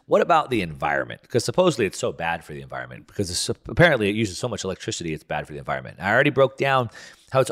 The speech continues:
only using electricity that's already been made and not being used. It's not doing anything that wasn't already made, first of all. But what it's actually doing is kinda going back to what I was saying before the break. What capitalism does is capitalism takes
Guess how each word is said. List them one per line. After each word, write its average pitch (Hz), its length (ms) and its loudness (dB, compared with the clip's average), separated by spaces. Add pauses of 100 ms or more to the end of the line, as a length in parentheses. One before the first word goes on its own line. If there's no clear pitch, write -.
only 233 320 0
using 151 460 0
electricity 117 400 0
that's 98 160 -2
already 117 400 0
been 85 280 -6
made 82 420 -4 (760)
and 92 140 -6
not 92 180 0
being 76 240 -10
used. 67 480 -10 (180)
It's - 160 -10
not 135 300 -2
doing 135 240 0
anything 120 240 -4
that 98 100 -6
wasn't 101 280 -6
already 92 280 -4
made, 69 520 -8 (160)
first - 240 -6
of 65 80 -16
all. 53 240 -12 (300)
But 127 80 -4
what 147 120 6
it's 120 140 -4
actually 214 400 0
doing 101 480 -4 (180)
is 107 200 -4
kinda 131 180 -2
going 113 160 0
back 110 160 2
to 110 80 -4
what 107 80 2
I - 20 2
was 92 100 -2
saying 101 200 -6
before 95 200 -4
the 85 60 -2
break. 139 300 4 (1000)
What 117 160 2
capitalism 135 580 2
does 98 320 2 (240)
is 107 120 -6
capitalism 170 440 0
takes - 380 0